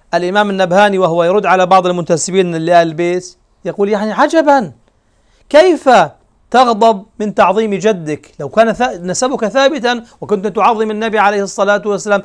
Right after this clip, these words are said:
ما تغضب من تعظيمه." أي واحد منكم، واحد يمدح جده، ها؟ يغضب؟ لماذا يغضب؟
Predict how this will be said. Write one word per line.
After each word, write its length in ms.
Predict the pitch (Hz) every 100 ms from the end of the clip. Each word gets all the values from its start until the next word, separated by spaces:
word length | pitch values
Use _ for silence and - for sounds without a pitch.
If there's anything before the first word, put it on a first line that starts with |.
| - -
ما 180 | 185 294
تغضب 480 | - 226 208 214 175 _ _ _ _ _ -
من 180 | 202 165
تعظيمه." 800 | 180 156 165 277 339 311 190 110 _ _ _ _ _ _ _ _ _ _ - - 175
أي 60 |
واحد 320 | 180 190 185
منكم، 260 | 196 196 185 _ -
واحد 240 | 180 175 185
يمدح 240 | 180 156
جده، 380 | 170 147 127 110 - _ _ _ _ _ 185
ها؟ 260 | 196 196 _ _ _ _ _ _ _ _ _ _ _ _ _ _ _ _ _ -
يغضب؟ 400 | 165 160 226 - _ _ _ -
لماذا 360 | 185 320 320 320
يغضب؟ 320 | 302 285